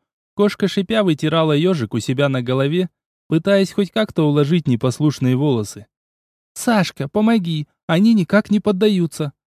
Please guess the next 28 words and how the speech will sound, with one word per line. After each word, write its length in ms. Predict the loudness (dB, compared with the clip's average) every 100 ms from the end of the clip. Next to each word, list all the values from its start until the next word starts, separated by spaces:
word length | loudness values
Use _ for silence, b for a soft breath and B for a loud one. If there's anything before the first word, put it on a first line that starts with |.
| _ -2
Рыча 400 | 0 2 2 0
с 80 |
натянутым 640 | -2 0 0 0 -2 0 0
на 40 |
лицо 320 | 0 0 0
полотенцем, 840 | 0 0 0 -2 -6 -6 -6 -6 -8
что, 200 | -4 -2
по-видимому, 640 | 0 -2 0 0 0 0
зацепилась 600 | -2 0 -2 0 2 2
за 140 | 0 0
колючие 440 | 0 0 0 0
волосы, 460 | 2 0 -2 -4 -4
попросила 580 | -2 0 0 2 2
сестра. 480 | 2 -2 -8 -8 -10 -14 _ _ _ _
Стараясь 560 | -8 -4 0 0 -2
не 80 | -4
обращать 640 | -4 -2 -4 -2 -4 -4
внимания 420 | -4 -4 -4 -4 -4
на 140 | -4
маленькое 520 | -2 -2 -4 -2 -4
тельце, 440 | -2 -6 -6 -8 -8
взявшись 460 | -6 -2 -2 0 -2
за 120 | -2
полотенце, 600 | 0 0 0 -2 -2 -2
принялся 500 | -2 -2 -2 0 -2
шаровать 420 | 0 0 2 0
голову 340 | 0 0 0 -2
шипящей 580 | -4 -4 -4 -4 -6